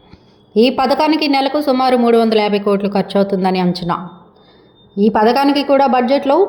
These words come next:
కేటాయింపులు శూన్యమనేది బలమైన విమర్శగా ఉంది. ఇది మహిళా లోకంలో కాస్త ఆగ్రహాన్ని తెప్పించే అంశమని చెప్పాలి. ఈ లెక్కన చూస్తే సూపర్ సిక్స్ హామీల్లో తల్లికి వందనం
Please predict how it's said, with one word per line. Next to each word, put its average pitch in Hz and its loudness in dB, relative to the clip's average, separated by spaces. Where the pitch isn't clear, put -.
కేటాయింపులు 247 2
శూన్యమనేది 226 4
బలమైన 214 2
విమర్శగా 185 -2
ఉంది. 151 -8
ఇది 208 6
మహిళా 240 2
లోకంలో 277 2
కాస్త 277 -2
ఆగ్రహాన్ని 240 0
తెప్పించే 226 0
అంశమని 233 0
చెప్పాలి. 160 -4
ఈ - 6
లెక్కన 294 2
చూస్తే 349 0
సూపర్ 302 0
సిక్స్ 294 -2
హామీల్లో 233 2
తల్లికి 226 2
వందనం 208 0